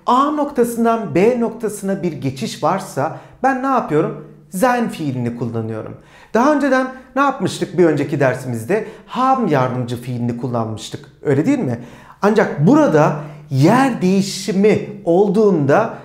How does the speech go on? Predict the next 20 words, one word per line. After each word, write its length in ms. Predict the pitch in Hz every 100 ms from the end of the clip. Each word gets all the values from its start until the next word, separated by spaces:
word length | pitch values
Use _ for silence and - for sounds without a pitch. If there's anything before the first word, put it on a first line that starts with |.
| -
demek 300 | 214 175 143
ki 100 | - -
A 260 | 214 254 240
noktasından 760 | 220 - 190 - 151 135 123
B 220 | 156 240
noktasına 540 | 220 202 202 196 180 143
bir 260 | 139 117
geçiş 440 | - 127 - 226 -
varsa 500 | 226 220 - 175 196 - -
ne 60 | 262
yapıyormuşum? 600 | 269 - 156 131 123 262 254 - - -
Sein 440 | 147 196 202 233 214 196
yardımcı 460 | 208 180 143 127
fiilini 600 | 131 151 123 123 165 214 - - -
kullanıyormuşum. 640 | - 160 127 117 113 - - - _ _
Bunu 160 | 190 294
örneklerle 1040 | 294 277 254 269 254 247 196 147 180 - - -
bir 300 | 175 185 -
anlatalım 640 | 160 160 151 151 127 123
arkadaşlar. 720 | 135 120 135 123 117 - 185